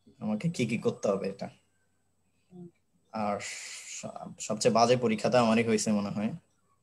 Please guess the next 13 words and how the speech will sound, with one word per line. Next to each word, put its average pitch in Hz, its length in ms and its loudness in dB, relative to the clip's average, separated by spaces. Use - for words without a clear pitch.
আমি 107 180 -4
কিছুই 113 280 -6
পারি 107 280 4
নাই, 104 180 2
বিশেষ 107 320 0
করে 110 200 0
তিন 113 140 2
নাম্বার 110 220 4
সেকশনটা 110 420 0
ধরতেই 107 320 0
পারি 98 200 -2
নাই। 101 140 -10
মাপ-, - 460 -10